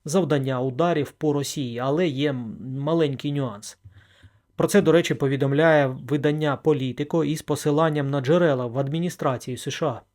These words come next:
І такий крок є серйозною зміною, яка допоможе Україні краще захист-, захищатись. Але нюанс полягає в тому, що дозвіл розширюється лише на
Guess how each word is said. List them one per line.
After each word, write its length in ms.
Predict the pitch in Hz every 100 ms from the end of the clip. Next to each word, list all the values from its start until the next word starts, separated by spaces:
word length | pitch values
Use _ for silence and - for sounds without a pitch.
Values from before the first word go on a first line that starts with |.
| _ _ _ _ _ - - _
І 80 | 160
такий 280 | 165 185
крок 340 | 143 190 185 -
є 160 | 147
серйозною 840 | 147 165 185 175 143 131 131 123 117
зміною, 560 | 117 156 185 135 123
яка 420 | 120 123 143 135 - - - _
допоможе 920 | 131 165 165 185 185 196 156 117 120 -
Україні 720 | 139 135 139 165 170 131 123 _ _ _
краще 580 | 160 147 135 - 185 156 - _ _ _
захист-, 560 | 139 160 156 196 - -
захищатись. 840 | - 147 185 180 - 139 123 - - _ _ _ - - - - _
Але 600 | 156 165 196 180 160 147
нюанс 580 | 151 151 180 170 147
полягає 480 | - 165 160 156 160
в 60 | 151
тому, 320 | 208 190 151
що 220 | - 156
дозвіл 680 | 135 175 190 139 143 143 139
розширюється 1200 | 143 143 147 135 - - - - 185 170 151 151
лише 440 | 139 143 - 170 156
на 1160 | 143 135 135 127 135 143 143 139 139 139 135